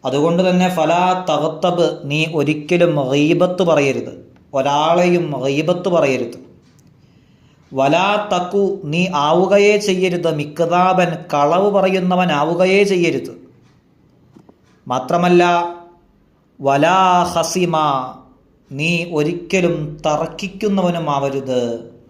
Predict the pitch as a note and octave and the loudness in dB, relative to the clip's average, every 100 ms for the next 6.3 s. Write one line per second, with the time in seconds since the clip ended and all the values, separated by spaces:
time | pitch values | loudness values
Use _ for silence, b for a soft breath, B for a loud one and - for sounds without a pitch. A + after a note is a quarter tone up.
0 | b b b b b b b _ _ _ | b b b b b b b _ _ _
1 | _ _ - B2+ D3 D#3+ F3 F3+ F3+ F#3 | _ _ -8 -6 -2 0 2 4 4 2
2 | F#3 E3 D3+ E3 E3+ F3 D#3+ - - - | 2 2 2 0 0 0 -2 -4 -14 -20
3 | _ _ _ _ - _ C3 C#3+ E3+ F3 | _ _ _ _ -20 _ -8 -2 0 2
4 | G3+ F3+ F3+ F#3 F#3 F#3 E3 D3 D3+ E3 | 2 0 2 2 2 0 -2 0 0 0
5 | F3+ F#3+ F#3+ F3 D3 D#3 D#3 D#3+ D3 - | 0 0 0 -2 -2 -6 -2 -2 -2 -8
6 | - C#3 D3 | -8 -6 -4